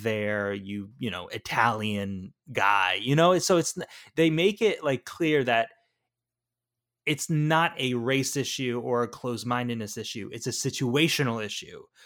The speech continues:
So it's not to, not to be confused that Joe Pesci doesn't have to, like, go through prosecu-, prosecution or anything like that. It's, it's evidential stuff that he has to overcome.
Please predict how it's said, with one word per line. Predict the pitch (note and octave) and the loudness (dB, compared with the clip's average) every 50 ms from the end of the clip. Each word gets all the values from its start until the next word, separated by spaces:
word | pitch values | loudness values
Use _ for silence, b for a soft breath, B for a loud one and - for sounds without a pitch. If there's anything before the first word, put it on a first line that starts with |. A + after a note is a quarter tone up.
| b b b | b b b
So | - - D#3+ D#3 D3 | -4 0 4 4 4
it's | C#3+ C#3 C#3 - | 4 2 0 -2
not | D#3 D3+ D#3+ E3+ E3 - | 0 2 2 2 2 2
to, | E3+ D3 C#3 C#3+ - - | 0 0 0 -2 -2 2
not | E3+ E3+ F3+ F3+ | 4 4 4 2
to | - D#3+ | 0 -4
be | D#3 D3+ | -4 -2
confused | - C#3+ C3 - - D3+ D3+ D3+ C#3+ - - | -4 -4 -6 -2 -2 0 0 0 -2 -2 -2
that | C3 B2 B2 b b b b b - | -2 -4 -4 b b b b b 0
Joe | E3+ F3 F3 | 2 2 4
Pesci | F3 G3+ F#3+ - - D#3+ C3+ | 4 2 0 2 0 -4 -4
doesn't | D3+ D3 C#3+ C#3+ | -2 -4 -4 -2
have | C3 D3+ D3 C#3 - - | 2 2 2 2 0 -4
to, | C#3+ B2+ | -4 -4
like, | C3 A#2 A2 G#2 _ _ _ D3+ A2+ | -4 -6 -6 -10 _ _ _ -10 -2
go | D3 D3 D3 D#3 D#3 | 0 4 4 6 4
through | C#3+ - D3+ C#3 | 4 4 0 2
prosecu-, | - - D3+ C#3 - C3 A2+ - - - - _ _ _ | 6 6 4 6 4 0 -6 -8 -14 -20 -20 _ _ _
prosecution | - - D3+ D3 C#3 - D3 - - - F3 G3+ G#3 - - D3 A#2+ A#2+ | 0 0 2 2 2 -2 -4 -6 -4 -2 0 2 2 2 0 0 0 0
or | A#2+ A#2 | -2 -2
anything | A2+ A2+ G#2+ - A2+ G#2+ | -2 -4 -6 -6 -8 -6
like | G#2+ G2+ G2 - _ | -6 -8 -8 -4 _
that. | F3+ F#3+ D#3+ C3+ D3 D3 B B B B B | 4 4 4 4 2 -2 B B B B B
It's, | - D#3+ C#3+ - - - _ - | 0 0 0 0 -6 -12 _ -4
it's | D#3+ D#3 D3 C#3 - - - - _ _ _ _ _ _ _ _ _ _ _ - | -2 -2 0 0 -2 -6 -8 -8 _ _ _ _ _ _ _ _ _ _ _ 0
evidential | D3 D3+ B2+ C3+ A#2 D3 D#3+ D#3 C#3+ - C#3+ A#2 | 0 2 2 4 4 4 2 2 2 0 -2 -2
stuff | - - - B2+ A#2 - - | -4 -4 -4 -4 -4 -4 -6
that | A#2 G#2+ | -8 -6
he | A#2 A#2 A2+ | -4 -2 -2
has | A2 G#2+ - | -2 -4 -4
to | B2 A2 | -4 -4
overcome. | A2+ G#2 G#2 G2+ - - G2+ D2 F2 F2+ | -4 -4 -4 -8 -8 -8 -10 -10 -10 -14